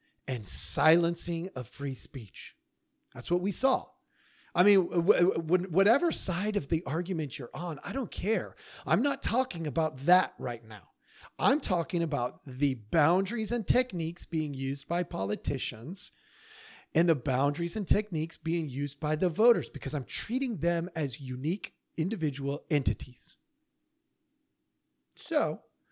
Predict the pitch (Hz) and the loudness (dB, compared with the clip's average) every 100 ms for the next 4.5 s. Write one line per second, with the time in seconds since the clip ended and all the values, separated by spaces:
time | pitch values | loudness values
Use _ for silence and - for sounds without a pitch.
0 | _ _ _ _ 139 220 165 123 123 151 | _ _ _ _ 2 4 4 2 -2 -6
1 | - _ _ _ 180 170 123 143 151 120 | -12 _ _ _ 2 2 2 -4 -4 -6
2 | 117 - - 110 113 - 147 147 147 262 | -8 -10 -14 -12 -12 0 2 4 2 -2
3 | 294 156 90 - _ _ _ _ _ _ | 0 -4 -4 -18 _ _ _ _ _ _
4 | - 127 165 226 294 | -4 2 2 2 -2